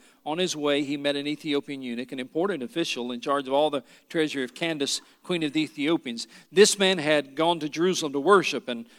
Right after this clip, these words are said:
on his way home w-, was sitting in his chair reading the book of Isaiah the prophet.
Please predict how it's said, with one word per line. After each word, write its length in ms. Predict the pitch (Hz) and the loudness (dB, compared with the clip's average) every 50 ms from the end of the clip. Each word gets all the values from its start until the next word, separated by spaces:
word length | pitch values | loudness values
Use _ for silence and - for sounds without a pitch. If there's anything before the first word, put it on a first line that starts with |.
| _ _ - | _ _ -6
on 120 | 143 147 151 | -4 -2 -2
his 120 | 151 131 | -2 0
way 160 | 151 160 156 | 0 -2 0
home 300 | 143 156 170 156 147 147 | 0 2 2 2 2 0
w-, 160 | 147 143 151 - | -2 -6 -8 -8
was 140 | 131 123 - | -4 -2 0
sitting 420 | - - - 175 165 165 160 151 | 0 2 2 0 0 0 -2 -4
in 100 | 147 143 | -4 -4
his 140 | 135 135 127 - | -6 -6 -8 -6
chair 280 | - - 175 156 151 | -4 -2 -2 -2 -2
reading 400 | - 139 156 160 156 151 147 135 | -2 -2 0 0 0 0 -2 -6
the 60 | 131 | -8
book 220 | 131 135 151 143 - | -6 -4 -4 -4 -4
of 80 | 131 | -4
Isaiah 480 | 139 139 139 135 131 - 160 165 151 139 | -2 -2 -2 -2 0 0 2 2 2 0
the 80 | 131 120 | -2 -4
prophet. 420 | - 156 151 147 143 - 127 | -2 0 0 0 0 -4 -8